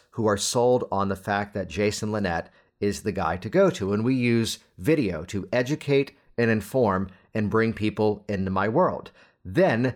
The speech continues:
they have to go through a couple of steps, one of which is answering a few questions on a calendar application, which makes it so, again, there's some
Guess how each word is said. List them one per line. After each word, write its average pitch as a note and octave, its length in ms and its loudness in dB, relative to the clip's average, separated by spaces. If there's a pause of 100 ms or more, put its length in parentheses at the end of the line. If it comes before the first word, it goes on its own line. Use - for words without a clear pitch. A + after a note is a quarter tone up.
(140)
they B2 140 4
have C3+ 240 0
to A#2+ 60 -2
go D3+ 300 4
through D#3+ 300 2
a B2 60 4
couple B2 400 0
of G#2+ 80 0
steps, - 600 -2 (200)
one C3 240 2
of G#2+ 140 -2
which A2+ 260 2
is A2 300 0
answering A#2 600 0
a F#2+ 60 -6
few A2 260 0
questions B2+ 800 -4
on G2 160 -2
a F#2 240 -2 (120)
calendar A#2+ 540 0
application, G2+ 880 0 (380)
which B2+ 220 0
makes D#3 280 0
it - 100 -6
so, C3+ 180 0
again, B2 260 0
there's A2+ 180 0
some A2 260 -2